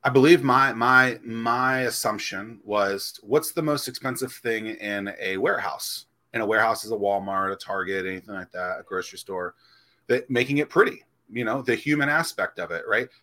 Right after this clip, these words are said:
The employees in there that are making it pretty.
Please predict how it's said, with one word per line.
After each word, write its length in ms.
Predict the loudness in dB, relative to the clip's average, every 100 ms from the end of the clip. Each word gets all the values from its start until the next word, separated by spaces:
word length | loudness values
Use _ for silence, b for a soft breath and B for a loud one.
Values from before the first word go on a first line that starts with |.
| -4
The 100 | -4
employees 560 | -2 0 2 2 2
in 160 | -2 -4
there 340 | -4 -4 -6 _ _ _ _ -2
that 100 | 0
are 80 |
making 300 | 0 -4 -4
it 120 | -4 -2
pretty. 380 | -2 -2 -4